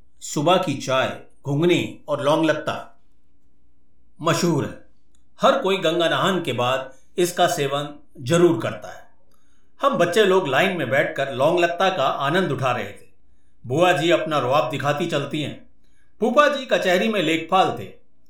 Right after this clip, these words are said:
राष्ट्रीय ठाट बाट आजादी के बाद समाप्त हो चुका था, लेकिन पैर जमीन पर रखने का अंदाज बुआ जी का आज भी राजकुमारी की ही तरह था। गंगा मैया की उपासना उनको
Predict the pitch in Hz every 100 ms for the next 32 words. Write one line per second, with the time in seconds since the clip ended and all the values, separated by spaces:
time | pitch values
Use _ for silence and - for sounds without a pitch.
0 | - - - 131 156 180 - 190 190 147
1 | - 156 156 147 151 123 - - - -
2 | 151 160 175 190 180 143 170 170 151 147
3 | 147 147 127 123 113 107 95 - - -
4 | - - - - - 131 143 156 143 120
5 | - - - 143 170 110 123 143 190 185
6 | 139 127 127 175 180 147 113 131 139 113
7 | - - - 104 135 220 190 131 120 143
8 | 143 139 156 127 151 127 131 - 117 120
9 | 123 123 156 165 113 101 - - - -
10 | - - - - - - - - - -
11 | 262 254 196 208 226 226 175 143 139 143
12 | 202 160 101 - - - 165 170 180 180
13 | 185 -